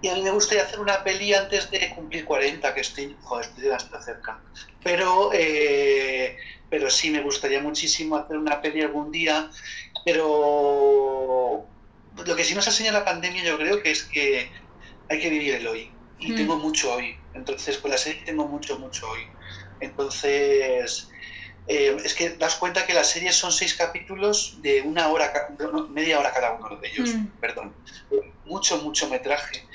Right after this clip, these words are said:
Speaker 1: Es en, en Alcázar, es en Tomelloso, es en Madrid y nos queda mucho trabajo. Entonces, ahora mismo proyectos este y disfrutarlo mucho con gente como Pilar, que,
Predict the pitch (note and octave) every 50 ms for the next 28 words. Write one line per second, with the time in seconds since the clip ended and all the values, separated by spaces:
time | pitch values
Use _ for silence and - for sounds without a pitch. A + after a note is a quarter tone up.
0 | - - - - - - D3+ - - - D3+ C#3+ D#3 D#3 D#3 D3+ D3 C#3+ D3 C#3+
1 | C#3+ C#3+ C#3 C3+ C#3 C#3 - F#3+ F#3+ F#3+ - G3+ F#3 F3 E3+ - D3+ D3 D3+ D3
2 | C#3 C#3+ D3 E3+ G3 F#3+ F#3+ - G3+ - - D#3+ D3+ D3 C#3 C#3 D#3+ F3+ F#3+ G3
3 | G3+ - - - - - - - - - - - E3 D3+ D3 C#3+ C#3 C3+ B2+ B2+
4 | B2 - - D3 C#3+ C3 C3+ C3 B2 A#2 G#2 G#2+ A2+ A2 A2 A#2 A#2 - - A#2
5 | A2+ - B2+ - - - C#3 C3+ C3+ C#3 - - - - - - - - - -
6 | - - C#3 C#3+ D3+ D#3 D#3+ E3 D#3 - D#3 D#3 D#3+ D#3 D#3 - - E3+ E3+ E3+
7 | - - - - D3 D#3 D#3+ - - - G#3 G#3 G3+ D#3+ - - - - A2+ -
8 | B2+ B2+ B2+ B2+ A#2 A#2 B2+ B2+ - - D3 - - A#2 - - B2+ - - B2+
9 | A2+ - A#2 A2+ A2 G#2 G#2 G2+ G2+ G2+ A2 A#2+ - - - - G#2+ G2 F#2+ G#2
10 | - - - -